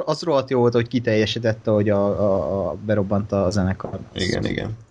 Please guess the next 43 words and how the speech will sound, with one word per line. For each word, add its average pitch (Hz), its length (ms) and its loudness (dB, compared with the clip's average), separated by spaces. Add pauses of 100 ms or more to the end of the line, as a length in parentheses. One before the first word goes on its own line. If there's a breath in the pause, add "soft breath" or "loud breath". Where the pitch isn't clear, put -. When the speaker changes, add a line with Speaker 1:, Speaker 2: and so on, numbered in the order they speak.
(100)
Speaker 2:
Bár, 104 240 2
bár 117 140 2
oda 120 220 2
is 101 120 0
bele 98 220 0
kellett 98 720 -2
rakni 101 260 0
a 95 100 4
dobot, 95 380 0
és 95 120 -4
nem 101 140 2
értem 87 300 0
miért. 87 520 -2
De 92 100 -8
Speaker 1:
De, 160 160 2
de 165 140 2
ott, 175 300 2
itt 220 260 -2
is 147 80 0
szerintem 135 320 0
ugyanaz, 135 320 4
mint 120 280 2
az 107 260 4
Oroszlán 117 320 0
királynál, 117 360 0
hogy 110 100 -2
teljesen 110 480 0
más 110 260 -2
kaptunk, 107 360 -2
mint 101 160 -2
az 101 120 -2
eredeti 104 380 2
mű. 104 180 0 (240 loud breath)
Itt 117 80 -6
egy 120 100 -2
kicsit 127 300 -2
felpakolták, 120 1080 0
kicsit 117 400 -4
rokkosították 117 800 -4
Speaker 2:
Hát 127 240 2
Speaker 1:
az 95 100 -10
Speaker 2:
igen. 92 140 2
Speaker 1:
egészet, 143 480 0